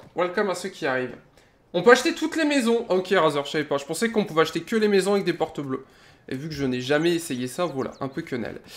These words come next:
Donc du coup, nous sommes dans cette petite ville de Morrisonton. Euh, ville normale, qui, où il y a pas mal de choses. Et surtout... Ah, Marvin, si tu joues avec le feu,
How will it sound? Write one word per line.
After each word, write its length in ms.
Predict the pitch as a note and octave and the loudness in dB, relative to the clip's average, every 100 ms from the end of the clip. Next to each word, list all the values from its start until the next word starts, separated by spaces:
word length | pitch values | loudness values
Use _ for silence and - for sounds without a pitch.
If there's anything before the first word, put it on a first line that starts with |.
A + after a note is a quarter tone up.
| - - | -18 0
Donc 220 | E3 D4+ D4 | 6 8 10
du 100 | D4+ | 8
coup, 160 | E4 | 8
nous 120 | D4 | 8
sommes 220 | A3 C#4+ B3+ | 6 4 4
dans 80 | |
cette 280 | G#3+ A#3+ A#3 | 4 2 4
petite 420 | D4+ D4+ C4+ A#3 | 0 2 0 0
ville 560 | A3 A3 B3+ C4+ C#4+ B3+ - E3+ | 2 2 4 6 6 4 0 -10
de 640 | E3 E3+ B3 C#4 C4 - | -8 2 6 6 4 0
Morrisonton. 1400 | F3 B3 E4 C4+ - A3+ G3+ D#3 - E3 G3 C#4+ A#3+ A#2 - - - - - _ D3 | 4 6 6 4 4 4 4 0 4 6 6 4 0 -4 -8 -20 -20 -20 -20 _ 8
Euh, 800 | D#3+ E3+ F3 E3+ E3+ E3+ E3 D#3 | 10 10 10 12 12 12 10 6
ville 320 | D#3+ C#4+ D#4+ | 2 6 8
normale, 680 | B3+ G3+ F#3 D3 E3+ G#3 F3+ | 8 8 8 10 10 8 4
qui, 360 | D#3 D#3 D3 D3 | 0 -4 -2 0
où 80 | D3 | 2
il 20 | |
y 60 | D3 | 4
a 40 | |
pas 160 | D3 G3+ | 6 6
mal 220 | G#3 F3+ | 6 4
de 100 | E3+ | 0
choses. 440 | - G#3 C4 - - | 0 2 2 0 4
Et 260 | F#3 - A3 | 6 6 0
surtout... 680 | - - - - F#3+ A3+ - _ _ _ _ _ | -6 -8 -8 -4 -4 -4 -10 _ _ _ _ _
Ah, 220 | C3 B2 - | -6 -6 -4
Marvin, 440 | C3+ C3 C3+ C#3+ D3+ - _ _ _ _ | -4 -4 -2 -4 -4 -8 _ _ _ _
si 100 | - | -20
tu 140 | - | -14
joues 100 | C3+ | -6
avec 180 | C#3+ C#3+ | -6 -6
le 80 | C3 | -12
feu, 300 | - C#3+ | -10 -10